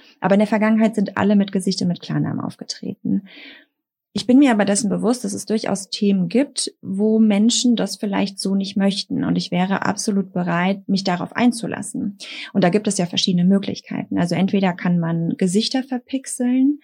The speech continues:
oder man kann Menschen zum Beispiel nur von hinten filmen, sodass das Gesicht einfach nicht zu sehen ist. Also diese Möglichkeiten, die gibt es und prinzipiell bin ich auch oder wäre ich auch bereit, mich darauf einzulassen. Ich glaube aber, dass es für die UserInnen,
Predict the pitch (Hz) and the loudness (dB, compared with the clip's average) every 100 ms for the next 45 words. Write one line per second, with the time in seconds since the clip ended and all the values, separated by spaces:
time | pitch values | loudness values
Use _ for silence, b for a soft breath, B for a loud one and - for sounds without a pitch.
0 | B B B _ 220 202 196 196 - 185 | B B B _ 4 6 4 2 2 2
1 | 175 170 - 185 175 175 196 - 175 170 | 0 -2 -2 0 2 2 2 2 2 2
2 | 185 - 196 180 170 180 - 196 185 190 | 0 0 0 2 0 0 0 0 2 2
3 | 175 - - 175 175 233 262 254 247 - | 0 -4 -8 -6 2 2 4 2 0 0
4 | 226 220 226 226 247 240 175 175 175 170 | 2 4 4 4 2 0 -4 -6 -6 -6
5 | 175 190 196 - - 180 - - 180 175 | -4 -4 -4 -6 -6 -6 -12 -6 -4 -4
6 | - 175 175 190 214 240 285 285 - B | -10 -8 -4 0 0 0 0 -2 -14 B
7 | B B B B B B _ _ - 190 | B B B B B B _ _ 0 2
8 | 196 196 202 226 226 208 202 185 185 240 | 4 4 2 2 -4 -4 -2 -2 -2 -4
9 | - 294 - 202 190 208 196 196 180 175 | -2 -4 -2 -4 -2 -4 -2 -4 -2 -2
10 | 175 180 196 - 180 - - 180 165 170 | 0 0 -2 -2 -6 -8 -8 -2 0 2
11 | 208 185 - 170 165 - 170 - 175 - | 0 -2 -2 -6 -6 -6 -6 -2 -4 -4
12 | - - - 208 226 226 220 214 247 247 | -8 -6 0 0 0 0 0 2 2 2
13 | - 185 - 196 262 214 - 170 180 196 | -2 -6 -4 0 2 2 0 -2 -2 -2
14 | 196 190 196 - 180 180 202 269 202 - | -2 -4 -6 -4 -2 -2 0 0 0 0
15 | 175 165 165 170 | 0 0 -2 -6